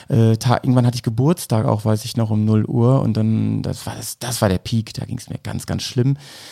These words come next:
Ähm, und hab echt mir, mit mir selber angestoßen, so irgendwie noch ein Getränk getrunken um null Uhr und, und viel, viel, äh, geweint wegen meinem, meines Papas.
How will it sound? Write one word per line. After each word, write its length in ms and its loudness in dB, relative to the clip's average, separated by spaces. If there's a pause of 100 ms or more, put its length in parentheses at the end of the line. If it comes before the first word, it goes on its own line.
(440)
Ähm, 720 4 (680)
und 240 2
hab 240 -2
echt 300 -2
mir, 160 4
mit 160 -4
mir 140 0
selber 320 2
angestoßen, 840 0 (120)
so 360 0
irgendwie 300 0
noch 140 2
ein 60 2
Getränk 300 0
getrunken 360 -4
um 100 2
null 160 2
Uhr 340 2
und, 220 2
und 300 -2
viel, 320 -2
viel, 500 0
äh, 80 2
geweint 460 2
wegen 440 -2
meinem, 300 0
meines 320 -4
Papas. 320 0